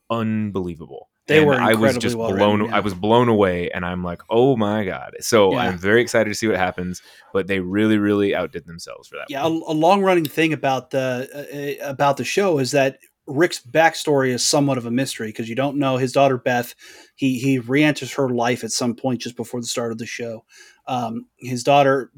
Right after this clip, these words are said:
Speaker 2: Beth had gotten pregnant when she was, I think, seventeen with their, their,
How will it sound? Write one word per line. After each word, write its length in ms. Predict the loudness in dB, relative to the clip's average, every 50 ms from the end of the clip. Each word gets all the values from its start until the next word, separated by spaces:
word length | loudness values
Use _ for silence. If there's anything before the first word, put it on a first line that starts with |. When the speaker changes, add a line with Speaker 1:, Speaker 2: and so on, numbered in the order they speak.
| -2
Speaker 2:
Beth 260 | 2 4 4 4 4 2
had 140 | -2 0
gotten 240 | 0 0 0 0 -2
pregnant 360 | -4 -2 -2 0 0 -2 -4
when 100 | -6 -8
she 160 | -6 -6 -4 -4
was, 340 | -2 -4 -4 -4 -6 -8
I 60 | -6 -6
think, 180 | -6 -6 -4
seventeen 640 | -2 -2 -2 -2 -2 -4 -6 -4 -2 -2 0 0 0
with 180 | -2 -2 -4 -4 _ -4
their, 320 | -4 -2 -2 -4 -6 -10 _ _ _ -12
their, 220 | -10 -10 -10